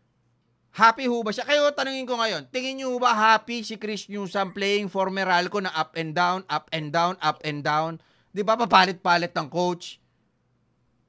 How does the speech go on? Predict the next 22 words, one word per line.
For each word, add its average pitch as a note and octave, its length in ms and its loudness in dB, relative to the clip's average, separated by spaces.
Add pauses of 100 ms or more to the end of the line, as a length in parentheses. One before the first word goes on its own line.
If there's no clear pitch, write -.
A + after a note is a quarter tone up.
(720)
Di A#3 160 -6
ba? B3 240 6
Eh, B3 160 -2
kung C#4 160 -6
lilipat D4+ 560 -4
ho D#4 80 -6
siya C#4+ 160 -4
doon C#4 160 -4
sa C#4+ 80 -4
team D4+ 160 -8
na D4 80 -4
pipiliin D4+ 480 -8
niya, E4 160 -2
San A#3 160 -6
Miguel C4 320 -4
o A#3+ 160 0
kaya C4 320 0 (240)
Ginebra, A#3+ 560 -4
magpa-, G#3 320 -8
pipirma A3 400 -6
siya A3+ 160 -6
doon, A3+ 320 -6